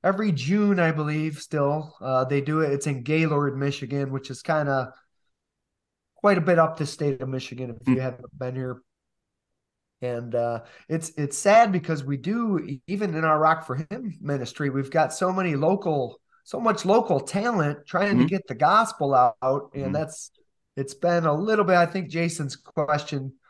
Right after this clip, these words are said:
Speaker 1: uh, you probably sense we've been a little frustrated with the, the reception that we receive in, inside our own territory. So we're trying
Speaker 2: Yeah.
Speaker 1: to, to spread the word. But
Speaker 2: Yeah, feel that for sure, man.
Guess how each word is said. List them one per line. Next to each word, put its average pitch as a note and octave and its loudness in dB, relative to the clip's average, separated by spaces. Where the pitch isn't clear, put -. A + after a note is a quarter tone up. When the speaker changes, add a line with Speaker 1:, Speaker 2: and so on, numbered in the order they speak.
Speaker 1:
uh, B2 -4
you C3+ -10
probably C#3+ 2
sense C#3 -2
we've E3 0
been E3 6
a D#3 2
little D#3+ 4
frustrated D3 -2
with C3 -6
the, C3 2
the B2 -8
reception E3 0
that D3 -2
we C#3 -2
receive C3 -2
in, C3+ -6
inside C3+ 0
our B2+ 2
own C3 -2
territory. B2 -6
So - -14
we're A2+ -12
trying C3+ -6
Speaker 2:
Yeah. B2 -6
Speaker 1:
to, - -14
to B2 -10
spread C3 -4
the B2+ -10
word. A2+ -10
But A#2 -16
Speaker 2:
Yeah, F2 0
feel G#2 0
that G2+ -2
for G2 -12
sure, F#2 -4
man. F2 -8